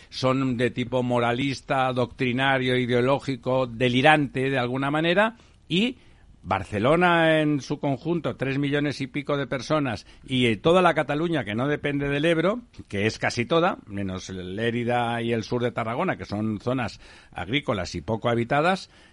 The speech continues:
eh, pues bueno, nada, condenadas a la decadencia, porque la lista que ha hecho don Diego era muy pertinente, ¿no? Hay un montón de cosas que ya no se pueden hacer, que son puestos de trabajo, que son inversiones previstas, que son pérdidas,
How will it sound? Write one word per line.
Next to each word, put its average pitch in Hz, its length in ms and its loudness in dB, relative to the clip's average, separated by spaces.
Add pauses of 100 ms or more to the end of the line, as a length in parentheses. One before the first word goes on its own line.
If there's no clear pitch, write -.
(100)
eh, 107 760 -2 (360)
pues 82 140 -6
bueno, 170 380 0
nada, 160 340 -4 (240)
condenadas 147 720 6
a 156 60 2
la 139 120 2
decadencia, 135 600 0
porque 160 220 0
la 127 120 0
lista 190 360 -2
que 196 100 -2
ha 180 80 4
hecho 170 300 0
don 151 180 -2
Diego 165 320 0
era 170 220 2
muy 175 160 0
pertinente, 139 640 -2
¿no? 160 220 -4 (180)
Hay - 160 2
un 247 60 6
montón 214 420 6
de 175 140 4
cosas 208 340 0
que 143 140 -4
ya 160 100 2
no 190 100 0
se 156 140 -2
pueden 160 280 2
hacer, 185 280 0
que 139 140 -2
son 165 240 2
puestos 147 420 2
de 160 140 2
trabajo, 180 480 2
que 151 80 -6
son 135 160 -4
inversiones 143 580 -2
previstas, 170 640 -4
que 131 120 -8
son 143 240 -4
pérdidas, 156 640 0